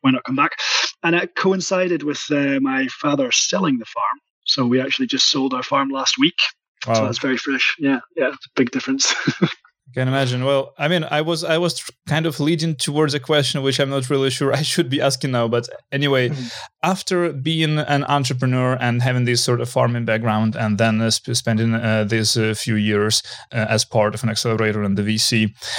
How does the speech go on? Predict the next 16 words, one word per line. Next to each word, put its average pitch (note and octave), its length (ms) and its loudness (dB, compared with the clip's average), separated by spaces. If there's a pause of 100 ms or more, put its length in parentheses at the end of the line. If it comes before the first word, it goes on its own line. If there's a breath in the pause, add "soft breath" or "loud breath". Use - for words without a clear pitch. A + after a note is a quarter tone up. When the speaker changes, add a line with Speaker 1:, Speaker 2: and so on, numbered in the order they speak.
(200 loud breath)
Speaker 2:
are C3+ 140 2
you, F#3 340 0
are D3 140 0
you F#3+ 160 -2
tempted D#3+ 640 0
to C3+ 300 0
maybe C3+ 280 0
at B2+ 140 0
some C3+ 200 -4
point B2 320 0
go A2+ 200 0
back G#2+ 340 0
and G#2 140 -2
try A2 240 2
to G#2 100 -4
do, G#2+ 240 2